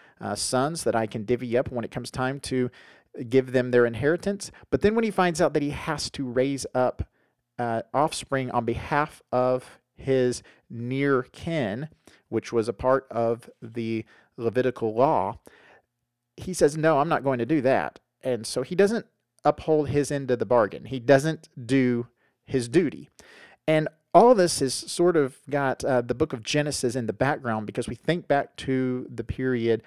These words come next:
of time when Judah's son, Ur, had a wife named Tamar, and he was evil, and so God killed him. And Tamar is left a widow without any offspring,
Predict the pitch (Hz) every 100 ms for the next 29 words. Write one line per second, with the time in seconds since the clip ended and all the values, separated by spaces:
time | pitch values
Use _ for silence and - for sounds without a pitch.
0 | _ - 113 - 139 131 120 110 117 113
1 | 104 - - 113 143 160 131 - - -
2 | - 127 120 123 - _ _ _ _ _
3 | _ 156 151 107 107 135 - - - -
4 | 139 127 123 131 117 107 98 117 131 117
5 | - 151 151 110 110 120 - - _ _
6 | _ 135 131 127 123 - 156 139 - 180
7 | 165 123 123 - 127 120 123 120 117 -
8 | 123 117 120 110 107 110 117 - _ -
9 | 127 110 - - _ _ - _ _ _
10 | _ - 131 127 123 - _ _ _ _
11 | _ _ - 190 214 165 135 135 131 -
12 | - 120 151 117 95 127 123 113 123 120
13 | - - 127 123 113 - - - -